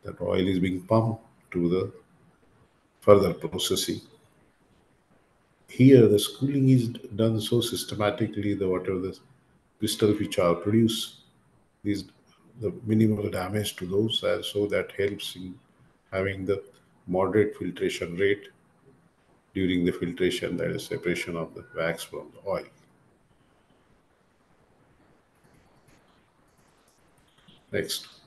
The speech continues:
Here already we mentioned after bleaching this what crystallization of the wax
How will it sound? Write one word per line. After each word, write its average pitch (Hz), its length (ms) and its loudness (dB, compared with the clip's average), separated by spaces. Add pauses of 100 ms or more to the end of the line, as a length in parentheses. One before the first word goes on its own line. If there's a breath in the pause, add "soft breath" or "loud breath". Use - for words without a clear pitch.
(3000 loud breath)
Here 123 400 4
already 104 300 0
we 107 160 2
mentioned 113 480 2
after 101 240 -6
bleaching 101 480 -2
this 98 300 -2
what 87 180 -4 (300)
crystallization 101 1000 0 (480)
of 92 120 -12
the 98 80 -2
wax - 760 -2